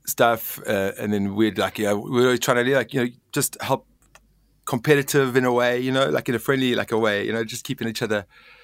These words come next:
So it was a bit of, like, you know, our,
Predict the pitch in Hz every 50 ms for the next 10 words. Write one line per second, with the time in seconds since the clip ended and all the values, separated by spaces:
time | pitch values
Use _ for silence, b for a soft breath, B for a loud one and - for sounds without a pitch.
0 | b b b b b b - - 120 113 110 101 104 - 120 107 110 113 107 -
1 | - 123 120 107 104 110 98 95 - - 104 95 87 90 90 - - - - 87
2 | 92 95 87